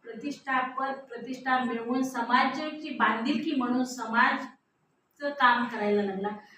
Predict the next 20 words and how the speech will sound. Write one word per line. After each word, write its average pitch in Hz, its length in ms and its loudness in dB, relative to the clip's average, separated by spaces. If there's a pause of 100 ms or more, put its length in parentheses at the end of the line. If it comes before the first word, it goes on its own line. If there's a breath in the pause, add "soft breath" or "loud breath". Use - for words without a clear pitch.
(140 loud breath)
आणि 277 200 2
तिसरा 294 460 0
आपला 247 380 6 (480 loud breath)
त्यांच्या 247 380 0
गाड्या 247 420 2
जाणाऱ्या 226 480 -2
येणाऱ्या 226 340 -2
त्यांच्याकडे 233 400 -6 (100)
बघत 220 340 -4
बघत 220 360 -8
आपल्या, 220 380 -2 (1400)
अं, 208 680 -2 (760)
झोपडपट्टीमध्ये 247 920 -2
राहत 220 340 0 (340)
तिथंच 277 480 -2
कष्ट 247 220 -6
करून 226 380 -6
तिथंच 269 520 -2
जगायला 202 460 -6
लागला. - 320 -20